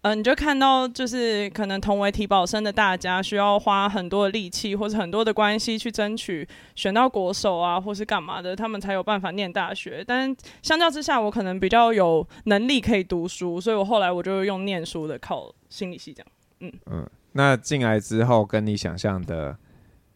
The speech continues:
Speaker 2: 一样吗？或是有什么不一样？
Speaker 1: 我觉得我进来之后得到的比我原想，想象的还要多很多。因为其实一开始的想象就是，其实很简单，就是我对人很感兴趣。然后我那时候对于我妈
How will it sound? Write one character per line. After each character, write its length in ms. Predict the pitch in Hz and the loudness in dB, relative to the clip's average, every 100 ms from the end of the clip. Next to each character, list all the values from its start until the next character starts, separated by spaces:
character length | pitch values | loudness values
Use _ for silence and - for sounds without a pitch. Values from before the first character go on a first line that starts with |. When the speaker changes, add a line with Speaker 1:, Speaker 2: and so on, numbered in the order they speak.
| _ | _
Speaker 2:
一 100 | - | -6
样 180 | 90 87 | -4 -2
吗？ 300 | 80 69 80 | -4 -8 -8
或 120 | 101 98 | -4 -4
是 200 | 98 87 | -2 -2
有 140 | 85 | -2
什 140 | 85 | -6
么 120 | 80 80 | -8 -6
不 140 | - | -4
一 140 | 78 | -4
样？ 120 | 69 - - - _ _ | -6 -10 -16 -20 _ _
Speaker 1:
我 140 | 220 | 2
觉 220 | 226 254 269 | 4 4 2
得 100 | 349 | 2
我 160 | 254 | 2
进 240 | 294 311 233 | 0 -2 -2
来 220 | 196 202 | -2 -2
之 220 | 226 233 | -4 -2
后 440 | 247 247 202 165 196 - - - | 2 2 2 -2 -6 -14 -18 -4
得 180 | 208 190 | 4 4
到 220 | 254 233 | 6 6
的 180 | 185 180 | 6 2
比 220 | 156 175 | 2 0
我 260 | 180 175 156 | 2 2 2
原 320 | 180 170 180 | 0 0 -2
想， 160 | 208 - 220 | -4 -4 -2
想 180 | 202 175 | -2 0
象 220 | 240 208 | -2 -2
的 100 | 170 | -4
还 120 | 175 | -4
要 120 | 175 202 | -4 -4
多 200 | 202 180 | -4 -4
很 220 | 196 - - | -4 -8 -10
多。 260 | - - - | -10 -10 0
因 60 | 285 | 2
为 100 | 320 | 2
其 140 | 277 | 4
实 120 | 240 | 4
一 60 | 262 | 4
开 220 | 269 254 | 4 4
始 180 | 254 185 | 2 0
的 140 | 180 | 0
想 200 | 185 170 | 0 -4
象 220 | 190 202 | -2 -2
就 80 | 214 | -2
是， 240 | 202 208 196 - - - | 2 2 0 -8 -20 -8
其 120 | - | 2
实 60 | 269 | 6
很 120 | 269 | 6
简 160 | 269 185 | 4 2
单， 160 | 196 | 2
就 80 | 214 | 4
是 40 | 220 | 2
我 100 | 190 | 4
对 140 | 220 | 4
人 100 | 196 | 4
很 100 | 185 | 2
感 180 | 180 156 | -2 -2
兴 220 | 202 170 | -4 -4
趣。 280 | - 190 151 | -4 -4 0
然 100 | 180 | 2
后 60 | |
我 60 | 196 | 2
那 100 | 208 | 2
时 100 | 208 | 4
候 80 | 190 | 2
对 160 | 202 | 4
于 20 | 185 | 2
我 160 | 175 | 2
妈 480 | 165 175 170 175 | 2 0 0 0